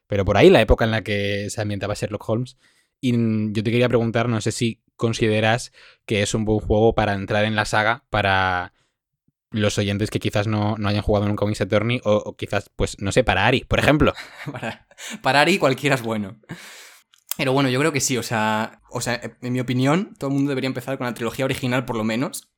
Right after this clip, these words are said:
Speaker 2: No por la historia, porque la historia se puede empezar sin ningún problema, sin tener nada que ver con los otros juegos, porque no se menciona en ningún momento nada de otros juegos.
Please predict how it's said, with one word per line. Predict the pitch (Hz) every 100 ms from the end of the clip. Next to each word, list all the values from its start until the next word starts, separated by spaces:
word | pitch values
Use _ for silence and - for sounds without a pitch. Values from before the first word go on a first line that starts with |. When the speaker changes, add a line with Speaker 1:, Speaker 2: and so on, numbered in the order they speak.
| _ 120
Speaker 2:
No | 127 139
por | 143
la | 151
historia, | 151 - 165 160 170
porque | 127
la | 113
historia | - 120 123 127
se | 127
puede | 117 113
empezar | 113 120 117
sin | -
ningún | 110 113
problema, | 110 117 117 123
sin | 127 113 104
tener | 113
nada | 110 110
que | 113
ver | 110
con | 113 110
los |
otros | 110 117
juegos, | - 113 117
porque | - 107 101
no | 95 101
se | 104 107
menciona | 107 117 110 104
en |
ningún | 110 107
momento | 107 107 107
nada | 110 107 101
de |
otros | 104 110
juegos. | 104 113 131 -